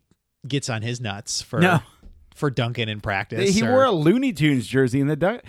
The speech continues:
Speaker 2: There's
Speaker 1: Yeah.
Speaker 2: literally a dunk contest.
Speaker 1: Yeah.
Speaker 2: Like, there should be a one-handed grab
Speaker 1: Sure.
Speaker 2: contest. Like,
Speaker 1: Absolutely.
Speaker 2: that would be great.
Speaker 1: That'd be way better than the Pro Bowl.
Speaker 2: Right. <laughs> We, we ha-, if Salute Your Sports does anything for this world,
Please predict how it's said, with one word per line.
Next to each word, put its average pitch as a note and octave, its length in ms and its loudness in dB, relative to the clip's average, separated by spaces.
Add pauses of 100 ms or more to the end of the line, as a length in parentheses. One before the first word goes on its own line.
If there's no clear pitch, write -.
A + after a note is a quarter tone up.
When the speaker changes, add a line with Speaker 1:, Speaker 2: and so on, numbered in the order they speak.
(160)
Speaker 2:
There's - 160 2
Speaker 1:
Yeah. - 80 2
Speaker 2:
literally C#4+ 400 2
a D4 80 6
dunk C#4 320 2
contest. C3+ 480 0
Speaker 1:
Yeah. G#2+ 240 0 (840)
Speaker 2:
Like, F3+ 140 0
there B3 100 -2
should A3+ 140 -6
be B3+ 80 2
a B3 60 8
one-handed G#3 500 2
grab B3 360 0
Speaker 1:
Sure. C#3 320 2
Speaker 2:
contest. A#2 560 0
Like, A2 140 2
Speaker 1:
Absolutely. G3+ 260 4
Speaker 2:
that - 80 4
would E3 160 4
be C3+ 120 2
great. C#3 180 4
Speaker 1:
That'd C4 160 4
be G3+ 80 2
way D#3+ 220 4
better C#3 240 2
than G2+ 120 -10
the G#2 80 -10
Pro G#2+ 240 -4
Bowl. A2+ 300 -6
Speaker 2:
Right. B3 420 2 (220)
<laughs> B2+ 360 -4
We, G#3+ 360 0 (840)
we G#3+ 300 4
ha-, F3 160 2
if C#3 240 -2
Salute B3 320 -2
Your A3+ 80 0
Sports D#3 400 0
does C3 180 0
anything C3 480 0
for F#2+ 140 -8
this G2+ 180 -6
world, G2 460 -4